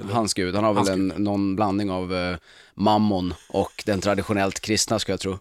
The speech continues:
Speaker 1: Ja, men det är väl de flesta som har den
Speaker 2: Ja,
Speaker 1: kombinationen,
Speaker 2: det är
Speaker 1: inte
Speaker 2: rätt, det är rätt vanlig. Men du, du är ganska inne i, eh,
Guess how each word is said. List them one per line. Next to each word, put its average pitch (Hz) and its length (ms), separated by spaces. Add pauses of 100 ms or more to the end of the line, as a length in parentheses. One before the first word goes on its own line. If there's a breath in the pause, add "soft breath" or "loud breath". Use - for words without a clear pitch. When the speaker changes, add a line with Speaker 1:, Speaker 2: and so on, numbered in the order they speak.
(140)
Speaker 1:
Ja, 110 80
men 101 100
det 107 60
är 113 40
väl 117 180
de 107 120
flesta 113 280
som 110 160
har 107 60
den 403 320
Speaker 2:
Ja, 131 60
Speaker 1:
kombinationen, 135 440
Speaker 2:
det 131 100
är - 20
Speaker 1:
inte 127 120
Speaker 2:
rätt, 113 180
det 127 80
är 123 80
rätt 117 140
vanlig. 113 420
Men 120 120
du, 143 300
du 143 180
är 147 40
ganska 135 320
inne 120 280
i, 113 180
eh, 107 180